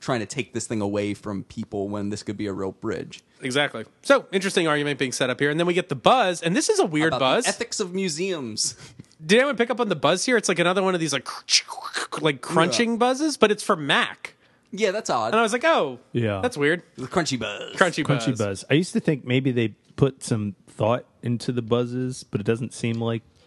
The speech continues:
Speaker 2: I think they
Speaker 1: I
Speaker 2: usually
Speaker 1: think it's a,
Speaker 2: do.
Speaker 1: I think it's that
Speaker 3: They
Speaker 1: sometimes
Speaker 3: do.
Speaker 1: they do and sometimes they don't, and that
Speaker 3: Yeah.
Speaker 1: confounds the thing.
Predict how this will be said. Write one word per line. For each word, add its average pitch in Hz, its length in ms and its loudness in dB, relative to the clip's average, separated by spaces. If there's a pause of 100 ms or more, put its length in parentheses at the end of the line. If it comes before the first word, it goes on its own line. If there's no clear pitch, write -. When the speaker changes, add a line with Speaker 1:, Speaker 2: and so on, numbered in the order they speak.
(140)
Speaker 2:
I 381 140 4
think 403 160 0
they 359 100 4
Speaker 1:
I 269 60 2
Speaker 2:
usually 277 320 0
Speaker 1:
think 214 80 -2
it's - 0 -
a, 359 180 4
Speaker 2:
do. - 60 2
Speaker 1:
I - 20 -2
think 247 120 -2
it's - 100 -6
that 113 60 2
Speaker 3:
They 107 40 0
Speaker 1:
sometimes 110 400 0
Speaker 3:
do. 185 80 2
Speaker 1:
they 151 60 0
do 139 240 -2
and 117 100 -4
sometimes 135 380 -2
they 117 120 -4
don't, 123 420 0
and 117 140 -2
that 117 120 -2
Speaker 3:
Yeah. 104 60 -4
Speaker 1:
confounds 113 480 -2
the 110 100 -8
thing. 90 280 -10